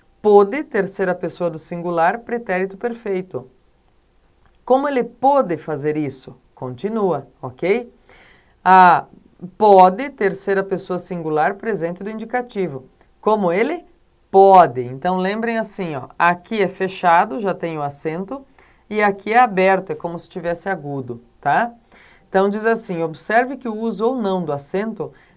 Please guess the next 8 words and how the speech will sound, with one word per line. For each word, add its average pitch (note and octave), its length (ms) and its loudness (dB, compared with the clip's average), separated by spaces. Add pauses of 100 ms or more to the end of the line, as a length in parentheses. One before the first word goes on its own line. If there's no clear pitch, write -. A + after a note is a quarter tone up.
(100)
dá F3+ 160 4
características F#3+ 880 -2
temporais G3+ 840 -2
distintas A#3 920 -14
para D#3 240 -2
as C#3+ 100 -4
ações, A#2+ 540 -10
né? G3 240 -6